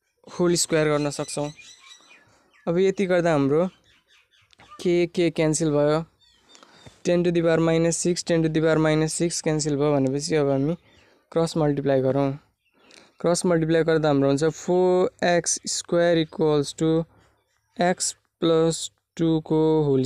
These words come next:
स्क्वायर। अब हामी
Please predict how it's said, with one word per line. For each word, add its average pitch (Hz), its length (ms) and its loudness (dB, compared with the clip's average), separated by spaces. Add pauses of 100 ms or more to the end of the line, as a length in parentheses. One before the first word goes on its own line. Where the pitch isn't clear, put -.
स्क्वायर। 135 380 0 (4000)
अब 165 180 2
हामी 151 240 2